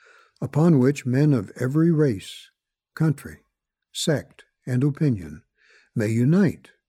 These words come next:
rather than by setting up a restricted platform upon which only those of certain races, creeds, and opinions can assemble. Believing these things,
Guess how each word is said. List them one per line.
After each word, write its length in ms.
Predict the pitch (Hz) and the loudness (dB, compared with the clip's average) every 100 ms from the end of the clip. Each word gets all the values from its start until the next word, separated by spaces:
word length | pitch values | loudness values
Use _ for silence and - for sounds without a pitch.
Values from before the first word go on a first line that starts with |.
| _ _ _ _ _ - | _ _ _ _ _ -12
rather 340 | 98 104 135 127 | -4 -2 0 0
than 260 | 101 101 | -2 -8
by 140 | 98 104 | -8 -8
setting 400 | - 117 110 110 | -4 -4 -2 -4
up 240 | 120 - | -4 -4
a 120 | 120 | -2
restricted 640 | 120 120 - 120 - 139 - | -2 -4 -6 -10 -8 -10 -6
platform 640 | 123 120 - 131 127 131 - _ _ _ _ _ - | -6 -6 -6 -4 -2 -4 -8 _ _ _ _ _ -8
upon 400 | 123 143 156 139 | -2 2 4 4
which 260 | 151 147 - - | 4 0 -8 -4
only 260 | 139 160 151 | 0 2 2
those 320 | 147 156 139 | 2 0 0
of 120 | 123 | -4
certain 460 | - 139 143 151 143 | -4 -4 -2 -2 0
races, 640 | 139 143 - 156 151 - | 0 0 0 -2 -2 -8
creeds, 640 | - - 135 131 127 - _ _ 139 | -6 0 2 2 -2 -12 _ _ -4
and 160 | 135 | -2
opinions 560 | 127 165 151 101 95 - | -2 0 0 0 -6 -8
can 180 | 123 123 | -4 -4
assemble. 580 | - 131 90 78 - _ _ _ _ _ _ _ _ _ _ _ _ _ _ _ _ | -4 -6 -6 -12 -18 _ _ _ _ _ _ _ _ _ _ _ _ _ _ _ _
Believing 540 | 131 131 202 214 147 107 | 2 6 8 8 6 2
these 260 | 104 92 | -2 -4
things, 640 | - 92 92 110 117 - | -8 -10 -8 -10 -12 -18